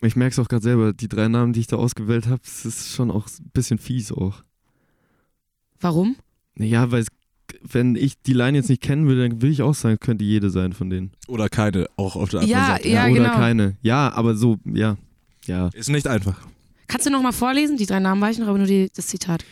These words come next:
Speaker 1: Du musst überzeugt von deinem Projekt sein, weil es wirklich tausende Menschen in Deutschland gibt, die das genauso gut können wie du. Und das habe ich gemacht. Ich bin zu einem riesigen Label und habe gesagt, ihr wollt mich, weil ich in drei Jahren auf riesigen Bühnen spiele.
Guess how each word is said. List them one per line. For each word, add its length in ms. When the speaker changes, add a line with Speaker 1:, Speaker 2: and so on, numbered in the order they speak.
Speaker 1:
Du 100
musst 180
überzeugt 400
von 120
deinem 200
Projekt 340
sein, 200
weil 100
es 140
wirklich 240
tausende 400
Menschen 320
in 100
Deutschland 340
gibt, 200
die 80
das 160
genauso 340
gut 160
können 300
wie 80
du. 240
Und 160
das 160
habe 160
ich 100
gemacht. 460
Ich 140
bin 160
zu 80
einem 220
riesigen 320
Label 320
und 120
habe 200
gesagt, 420
ihr 160
wollt 180
mich, 160
weil 160
ich 80
in 80
drei 160
Jahren 160
auf 160
riesigen 300
Bühnen 180
spiele. 360